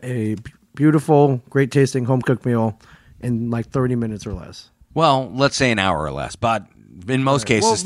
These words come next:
Speaker 2: thirty
Speaker 1: Mike,
Speaker 2: minutes
Speaker 1: Mike,
Speaker 2: or less.
Speaker 1: Mike adds his own touches.
Speaker 2: I do. I
Speaker 1: He's,
Speaker 2: like
Speaker 1: like,
Speaker 2: to add my own
Speaker 1: dancing
Speaker 2: touches.
Speaker 1: around and, like,
Speaker 2: Hey,
Speaker 1: he's
Speaker 2: let's get some, you know what? Uh, my subscription ran out. I'm gonna
Speaker 1: We'll, we'll get
Speaker 2: re-up,
Speaker 1: more, let's get some more
Speaker 2: and I'll do
Speaker 1: subscriptions.
Speaker 2: some more. Um, I'll do some more Blue Apron on Periscope.
Speaker 1: Okay.
Speaker 2: Folks,
Speaker 1: You
Speaker 2: you
Speaker 1: can
Speaker 2: wanna
Speaker 1: see
Speaker 2: watch
Speaker 1: how
Speaker 2: me?
Speaker 1: easy it is.
Speaker 2: Yeah, you can watch me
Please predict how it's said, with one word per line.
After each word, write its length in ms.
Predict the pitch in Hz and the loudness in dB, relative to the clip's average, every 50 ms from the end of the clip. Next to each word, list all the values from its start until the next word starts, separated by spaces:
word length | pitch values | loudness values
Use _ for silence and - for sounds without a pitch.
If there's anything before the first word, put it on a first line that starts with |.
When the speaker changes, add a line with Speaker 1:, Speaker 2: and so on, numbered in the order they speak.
| 117 120 | 0 0
Speaker 2:
thirty 100 | 117 117 | 2 2
Speaker 1:
Mike, 100 | 120 131 | 2 2
Speaker 2:
minutes 160 | - - - | 0 0 -2
Speaker 1:
Mike, 60 | 95 85 | -2 -2
Speaker 2:
or 40 | |
less. 140 | 82 403 339 | -2 -2 -2
Speaker 1:
Mike 80 | - 208 | -2 -2
adds 100 | 226 185 | -2 -2
his 120 | 175 160 160 | -2 -2 -4
own 260 | 147 139 135 120 104 | -4 -4 -4 -8 -8
touches. 400 | - 139 139 135 - 143 131 123 | -6 -4 -4 -4 -2 -4 -2 0
Speaker 2:
I 120 | 160 175 165 | 0 0 0
do. 180 | 143 147 127 | 0 0 2
I 60 | 120 | 2
Speaker 1:
He's, 40 | 120 123 | 2 2
Speaker 2:
like 120 | 127 127 | 2 2
Speaker 1:
like, 60 | - - | 2 2
Speaker 2:
to 40 | |
add 120 | 120 120 - | 2 2 2
my 60 | - | 2
own 60 | - - | 2 2
Speaker 1:
dancing 200 | 107 - 120 117 | 0 0 0 2
Speaker 2:
touches. 220 | - 151 151 151 | 2 2 2 2
Speaker 1:
around 260 | 156 156 160 156 156 | 2 2 2 0 0
and, 120 | 151 147 160 | -2 0 0
like, 100 | 214 226 | 2 2
Speaker 2:
Hey, 80 | 208 | 2
Speaker 1:
he's 80 | 170 156 | 2 2
Speaker 2:
let's 220 | 180 185 - - | 2 0 0 0
get 180 | - 190 175 - | 0 0 0 0
some, 180 | - 175 - | -2 -2 0
you 120 | 156 160 170 | 2 2 4
know 80 | 180 196 | 4 4
what? 240 | 208 202 185 - - | 2 2 0 0 0
Uh, 480 | 147 143 143 143 143 143 143 143 139 135 | 2 4 4 4 4 4 4 4 4 2
my 160 | 135 143 165 | 2 2 2
subscription 600 | - - 147 117 - - 131 113 - - 110 101 | 2 0 -2 -2 -2 0 0 0 0 0 -2 0
ran 180 | 101 101 98 98 | 0 0 0 0
out. 220 | 98 101 113 127 - - | 0 0 0 -2 -2 0
I'm 260 | 107 113 113 113 113 | 2 2 2 2 0
gonna 380 | 104 113 110 107 104 104 101 98 | 0 0 0 2 2 0 0 0
Speaker 1:
We'll, 80 | - - | -2 0
we'll 80 | 117 | 0
get 40 | - | 2
Speaker 2:
re-up, 200 | - 107 104 123 | 2 2 2 0
Speaker 1:
more, 60 | 156 131 | 0 -2
let's 160 | 151 151 - | -4 -4 -2
get 180 | - 160 139 | -2 -4 -2
some 120 | - - 120 | -2 0 0
more 80 | 120 | 0
Speaker 2:
and 120 | 123 123 139 139 | 0 0 0 0
I'll 140 | 127 131 143 | 0 0 0
do 200 | 170 131 170 160 | 0 0 0 0
Speaker 1:
subscriptions. 80 | 123 | 0
Speaker 2:
some 100 | 107 135 | 0 0
more. 520 | 131 135 151 151 147 143 143 143 139 - - | 0 0 2 2 2 2 2 0 -2 -2 0
Um, 500 | 117 117 117 113 113 113 113 113 110 104 - - - | 2 2 2 4 2 2 0 0 -4 -8 -10 -6 -2
I'll 80 | 104 113 | -2 0
do 120 | 117 120 | 0 -2
some 140 | - 123 113 | -2 -2 0
more 120 | 117 117 104 | 0 0 0
Blue 220 | 92 107 120 117 | 0 -2 0 0
Apron 280 | 117 120 - 107 101 101 | 0 0 0 -2 -4 -4
on 340 | - - 104 101 104 101 95 | -4 -4 -2 0 0 -2 -2
Periscope. 500 | - 117 123 131 120 - - 80 71 - - - - | -2 0 0 0 -2 -4 -6 -8 -8 -10 -12 -12 -10
Speaker 1:
Okay. 100 | 139 156 | -6 -4
Speaker 2:
Folks, 200 | 135 135 151 - 170 | -2 -2 -2 0 0
Speaker 1:
You 20 | |
Speaker 2:
you 60 | 240 285 | 2 2
Speaker 1:
can 60 | 139 | 2
Speaker 2:
wanna 120 | 143 143 | 2 4
Speaker 1:
see 40 | 139 147 | 4 4
Speaker 2:
watch 140 | 147 262 | 2 4
Speaker 1:
how 100 | 233 180 | 2 2
Speaker 2:
me? 80 | 165 160 | 2 2
Speaker 1:
easy 320 | 190 202 202 170 175 139 | 0 0 0 0 -2 -4
it 100 | 123 104 | -4 -4
is. 160 | 107 98 92 90 | -6 -8 -6 -2
Speaker 2:
Yeah, 200 | 165 214 240 170 | 0 2 2 2
you 180 | 131 127 127 | 0 0 -2
can 160 | - 131 120 | -2 0 0
watch 260 | 117 120 123 127 - - | 2 2 2 2 2 0
me 360 | 131 135 135 135 127 113 | 0 2 0 0 -2 -4